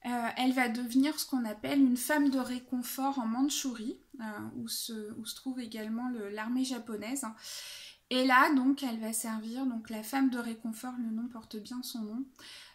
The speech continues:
Euh, c'est ni plus ni moins qu'une femme qui va être là pour assouvir les besoins, euh, des, euh, soldats de l'armée japonaise. Euh,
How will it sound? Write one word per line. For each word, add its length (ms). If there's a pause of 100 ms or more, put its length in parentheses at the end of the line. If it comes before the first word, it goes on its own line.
(100)
Euh, 560
c'est 220
ni 180
plus 200
ni 140
moins 340
qu'une 440
femme 300
qui 160
va 80
être 180
là 100
pour 220
assouvir 580
les 140
besoins, 680
euh, 40 (460)
des, 260
euh, 160
soldats 420
de 100
l'armée 320
japonaise. 600 (1500)
Euh, 840